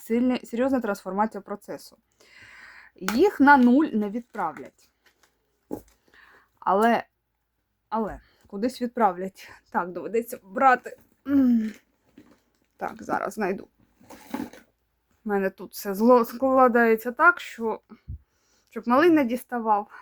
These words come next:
На жаль, поки що немає окремої кімнати на все. Беру цю колода воїнів. Бойова.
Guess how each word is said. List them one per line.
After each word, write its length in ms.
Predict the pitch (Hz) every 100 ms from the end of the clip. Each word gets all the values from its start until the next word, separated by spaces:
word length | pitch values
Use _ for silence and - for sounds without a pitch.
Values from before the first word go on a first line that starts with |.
| -
На 140 | 220 233
жаль, 320 | 202 160 165 _ -
поки 240 | 226 247
що 140 | -
немає 340 | 226 220 220 208
окремої 440 | 202 208 202 196 196 _ _ -
кімнати 460 | 240 220 151 -
на 120 | 165
все. 260 | - - - - _ _ _ - - _ _ _ _ _ _
Беру 340 | - 190 302 - _ _
цю 200 | - 240
колода 400 | 208 175 180 208
воїнів. 580 | 254 277 262 180 151 143 _ _ - - - -
Бойова. 540 | 170 170 175 240 -